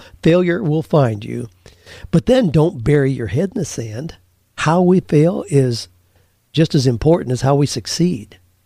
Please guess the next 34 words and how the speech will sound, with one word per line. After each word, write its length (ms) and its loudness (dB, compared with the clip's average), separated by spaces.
And 80 -4
I 100 -4
say 240 -2
push 380 -2
yourself, 500 -10
fail 300 2
often, 460 -6
push 260 -2
yourself 400 -6
to 100 -4
the 100 -2
limits 340 -2
of 60 -8
your 100 -2
talents. 600 -6
Push 220 0
yourself 360 -2
to 100 -4
the 120 2
limit 540 0
right 260 -2
out 220 -4
to 80 -8
the 180 -12
edge 300 0
of 100 -4
your 280 -4
abilities 600 0
and 120 -6
dreams, 440 2
endurance 480 0
and 120 -6
common 320 2
sense, 480 0